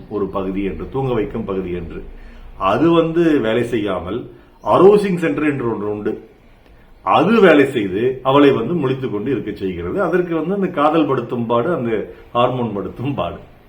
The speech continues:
ஆனா இவ என்ன சொல்றா, நான் வந்து என் காதலன் மறைஞ்சு போயிடுவாங்கிறதுக்காக கண்ணை மூடாம முழிச்சுக்கிட்டே இருக்கிறேன். அப்ப கண்ணை மூடாம முழிச்சிட்டு இருந்தா, தூங்காம இருந்தா எப்படி ஆகும்? முகத்துல ஒரு சவக்கலை தெரியும்னு சொல்லுவாங்க. அப்படின்னா முகமெல்லாம் வெளுத்து போய்,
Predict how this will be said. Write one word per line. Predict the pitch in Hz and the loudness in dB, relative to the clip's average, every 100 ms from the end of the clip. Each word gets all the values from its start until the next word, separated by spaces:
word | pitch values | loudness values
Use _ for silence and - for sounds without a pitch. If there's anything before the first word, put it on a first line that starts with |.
| - - - - | -20 -20 -20 -10
ஆனா | - 151 | -2 2
இவ | 147 117 | 2 2
என்ன | 110 | 0
சொல்றா, | 202 202 151 113 98 92 - - - | -2 0 0 2 0 0 -4 -12 -12
நான் | 98 101 135 196 190 | -4 0 2 4 2
வந்து | 185 190 | 2 0
என் | 170 | 0
காதலன் | 127 117 123 147 131 101 | 0 0 2 0 -2 -4
மறைஞ்சு | 104 135 | -2 -2
போயிடுவாங்கிறதுக்காக | 151 160 156 156 147 143 139 135 127 | 0 2 4 4 2 -2 -2 -2 -2
கண்ணை | 117 117 120 | -4 -4 -2
மூடாம | 117 120 | 0 -2
முழிச்சுக்கிட்டே | 104 95 98 110 | -4 -6 -4 -2
இருக்கிறேன். | 101 87 82 85 - - - - - - - - - - - | -2 -4 -8 -10 -14 -20 -20 -20 -20 -20 -20 -20 -20 -16 -6
அப்ப | 160 | -4
கண்ணை | 180 185 | 0 2
மூடாம | 185 190 | 4 4
முழிச்சிட்டு | 175 170 160 | 4 2 0
இருந்தா, | 156 | -4
தூங்காம | 151 156 160 147 | -6 -2 0 0
இருந்தா | 135 139 | 0 -2
எப்படி | 127 113 117 | -2 0 0
ஆகும்? | 95 101 - - - | 0 -6 -14 -20 -10
முகத்துல | 113 127 123 143 | -2 -2 0 0
ஒரு | 127 101 - | 0 -2 0
சவக்கலை | 127 143 139 120 98 | 0 0 0 0 0
தெரியும்னு | 98 101 101 | -2 -4 -6
சொல்லுவாங்க. | 101 90 87 82 - - - | -8 -6 -6 -10 -16 -20 -16
அப்படின்னா | - 95 156 95 92 - - - - - - - - - | -12 -6 -2 -2 -4 -12 -20 -20 -20 -20 -20 -20 -20 -8
முகமெல்லாம் | 98 92 92 90 95 101 | -4 -2 -4 -4 -4 -2
வெளுத்து | 104 - | -4 -6
போய், | - 120 113 117 | -10 -6 -6 -6